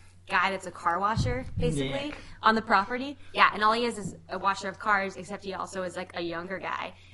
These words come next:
Speaker 1: And she starts going up to his room, and then all of a sudden, she knows if she gets caught, it's, again, off with her head.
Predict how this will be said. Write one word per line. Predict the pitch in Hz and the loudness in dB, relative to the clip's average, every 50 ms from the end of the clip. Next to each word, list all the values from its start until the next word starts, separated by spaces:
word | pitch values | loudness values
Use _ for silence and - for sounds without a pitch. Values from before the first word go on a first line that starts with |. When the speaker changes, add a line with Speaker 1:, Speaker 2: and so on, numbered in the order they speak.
| - - - | -14 -12 -12
Speaker 1:
And | 190 | -10
she | - - 208 196 | -10 -8 -8 -8
starts | - - 202 190 202 196 - | -6 -4 -2 -2 -2 -4 -6
going | - 208 208 208 | -6 -4 -4 -4
up | 202 185 - | -4 -8 -8
to | 190 175 | -10 -10
his | 165 160 170 | -10 -10 -8
room, | 170 196 233 269 294 302 294 294 294 | -6 -4 -2 -2 -2 -2 -2 -2 -2
and | 247 208 | -4 -4
then | 190 196 | -2 0
all | 196 196 | 0 0
of | 196 | 0
a | 202 - | 0 -4
sudden, | 220 208 190 190 180 | -8 -8 -8 -8 -10
she | - - 233 | -8 -6 -4
knows | 233 247 269 285 277 - | 0 2 4 4 2 2
if | 226 - | -2 -8
she | - 240 208 | -8 -6 -6
gets | 202 196 - - | -6 -8 -8 -10
caught, | - - 233 220 202 185 180 - - - - - - - - - - - - - - | -8 -4 -2 0 0 0 0 -2 -6 -12 -16 -14 -12 -12 -12 -12 -14 -16 -18 -14 -12
it's, | 202 202 - - | -12 -10 -10 -10
again, | - 190 202 196 185 180 | -10 -8 -6 -6 -4 -2
off | 165 180 175 180 | -4 -4 -4 -6
with | 175 - | -12 -14
her | - | -12
head. | 156 190 196 175 165 | -10 -8 -8 -8 -8